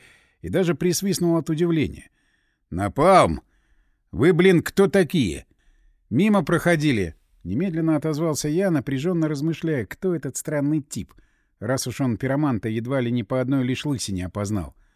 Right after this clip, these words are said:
«Смешно, ага». Парень опустился на корточки рядом с Напалмом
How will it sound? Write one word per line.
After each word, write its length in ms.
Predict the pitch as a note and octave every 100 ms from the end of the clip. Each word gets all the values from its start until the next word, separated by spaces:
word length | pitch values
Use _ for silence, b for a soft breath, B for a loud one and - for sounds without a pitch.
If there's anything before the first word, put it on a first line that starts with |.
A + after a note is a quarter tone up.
| _ _ _ _ _ _
«Смешно, 720 | F2+ A#2 F3+ - G3 G3 D#3+ -
ага». 540 | G#2 D#3+ D3 C#3 D3 - _ _ _ _ _ _
Парень 320 | D#3+ F3+ D#3+
опустился 480 | C#3+ D3 - D#3+ C#3+
на 140 | C#3+
корточки 480 | C#3+ C#3 C3+ B2 -
рядом 260 | C3+ B2+ A#2
с 80 | -
Напалмом 560 | A#2+ - F#3+ E3+ D3+